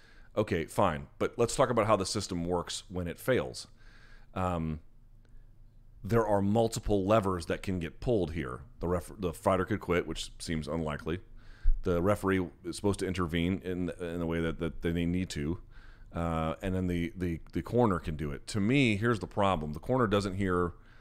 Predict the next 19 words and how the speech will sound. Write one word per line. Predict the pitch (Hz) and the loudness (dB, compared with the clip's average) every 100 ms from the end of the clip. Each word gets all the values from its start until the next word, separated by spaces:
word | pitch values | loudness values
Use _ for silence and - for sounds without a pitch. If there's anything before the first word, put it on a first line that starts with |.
| - - | -20 -8
of | |
course, | - 95 | -2 0
he | 98 | 4
has | 95 | 2
the | 78 | 0
teeth | - 104 82 | -2 -2 -2
he | 78 | -2
picks | 90 - 95 | -2 0 0
up, | 80 - - | 0 -2 0
but | 90 - | 0 0
the | 95 | -2
corner | 123 113 | 0 2
doesn't | 101 90 82 | 2 0 -4
hear | 104 95 87 85 - - - - | 0 4 4 2 -4 -18 -18 -16
some | - 123 | -2 2
of | 110 | 2
the | 92 | 2
things | 107 95 92 82 | 2 2 2 0
that, | 90 85 | 0 0